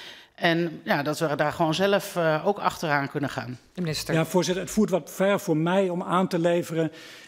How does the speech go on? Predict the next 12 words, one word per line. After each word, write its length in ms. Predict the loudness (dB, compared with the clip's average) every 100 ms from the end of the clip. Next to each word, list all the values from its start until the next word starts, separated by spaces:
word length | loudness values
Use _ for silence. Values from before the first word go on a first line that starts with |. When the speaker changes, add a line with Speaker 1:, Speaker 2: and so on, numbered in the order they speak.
| -12
Speaker 3:
wie 720 | -6 0 2 2 -2 -4 -8 -6
een 200 | -4 -2
individuele 640 | 2 2 2 0 2 2
universiteit 960 | 2 0 0 0 -2 0 2 2 0 -4
of 140 | -4
een 80 | -2
individuele, 800 | 2 4 2 0 0 2 2 0
eh, 1200 | -2 -4 -2 -2 -2 -2 -6 -8 -8 -6 -4 -4
eh, 100 | 2
U 160 | 4 4
M 40 |
C 380 | 0 0 0